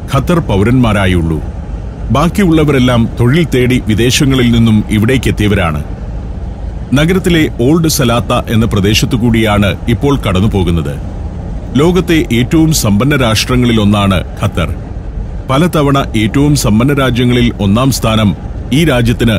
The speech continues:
ലഭിച്ചിട്ടുണ്ട്. ലോകത്ത് തന്നെ ഏറ്റവും കൂടിയ പ്രതിശീർഷ വരുമാനമുള്ള രാജ്യവും ഖത്തറാണ്. ആയിരത്തി തൊള്ളായിരത്തി നാൽപതുകളിൽ പെട്രോളിയത്തിന്റെയും നാച്ചുറൽ ഗ്യാസിന്റെയും വൻ ശേഖരം കണ്ടെത്തിയതിനെ തുടർന്നാണ്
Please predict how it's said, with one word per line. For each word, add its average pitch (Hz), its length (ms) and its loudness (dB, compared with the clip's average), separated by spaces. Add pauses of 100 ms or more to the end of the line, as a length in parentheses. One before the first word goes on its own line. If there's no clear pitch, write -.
(100)
ലഭിച്ചിട്ടുണ്ട്. 95 680 0 (800)
ലോകത്ത് 170 480 2
തന്നെ 151 300 2
ഏറ്റവും 156 420 2
കൂടിയ 139 340 2
പ്രതിശീർഷ 127 680 2
വരുമാനമുള്ള 127 640 2
രാജ്യവും 107 580 2 (100)
ഖത്തറാണ്. 90 460 -2 (800)
ആയിരത്തി 165 360 2
തൊള്ളായിരത്തി 151 440 2
നാൽപതുകളിൽ 117 680 2
പെട്രോളിയത്തിന്റെയും 139 1120 0
നാച്ചുറൽ 113 460 0
ഗ്യാസിന്റെയും 117 720 2 (120)
വൻ 139 200 2
ശേഖരം 123 540 0 (100)
കണ്ടെത്തിയതിനെ 123 540 0
തുടർന്നാണ് 104 580 0